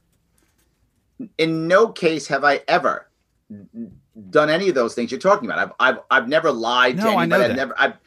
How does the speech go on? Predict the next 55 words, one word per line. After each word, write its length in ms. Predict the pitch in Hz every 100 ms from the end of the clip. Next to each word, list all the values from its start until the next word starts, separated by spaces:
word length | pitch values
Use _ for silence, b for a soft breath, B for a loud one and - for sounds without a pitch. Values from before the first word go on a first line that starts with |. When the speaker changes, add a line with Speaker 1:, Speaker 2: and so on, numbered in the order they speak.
| b b
Speaker 1:
I've 200 | 147 156
never 220 | 165 156
told 400 | - 156 165 156
them 160 | 151
something 180 | 147 151
that 160 | 147 127
wasn't 300 | 143 139 117
true. 240 | - 131
Speaker 2:
But 40 | -
you 80 | 165
Speaker 1:
I've 80 | 123
Speaker 2:
support 120 | 123
Speaker 1:
never 280 | 147 196 185
Speaker 2:
something 340 | 175 151 147
that's 180 | 127 -
fundamentally 560 | - 147 143 143 143 120
not 300 | 123 127 123
libertarian. 800 | 117 107 - 143 139 101 87 - _ _ _ _
I, 140 | 107 104
I 60 | 123
Speaker 1:
When 120 | -
have 180 | 185 220
Speaker 2:
believe. 140 | 139 -
Speaker 1:
I? 80 | 180
Speaker 2:
I 40 |
believe. 360 | 147 113 101 -
I 100 | 185
mean, 120 | 196
I, 140 | 165 180 175
I, 320 | 180 175 170
I 20 |
don't 180 | 196 196
mean 140 | 190
that 160 | 175 147
as 100 | 127
an 80 | 131
insult 380 | 311 175 165 -
'cause 180 | 113 -
I, 80 | 208
Speaker 1:
I'm 60 | 151
Speaker 2:
I 220 | 160 190
would 60 | 190
Speaker 1:
not. 120 | 175
Speaker 2:
be 60 |
insulted 360 | 147 160 139 120
Speaker 1:
I'm, 80 | 165
Speaker 2:
by 80 | 104
Speaker 1:
I'm 40 |
Speaker 2:
it. 80 | 131
Speaker 1:
asking 400 | 185 202 - 214
the 80 | 220
question. 400 | - - 233 95
When 180 | 147 180
have 240 | 226 214
I? 200 | 98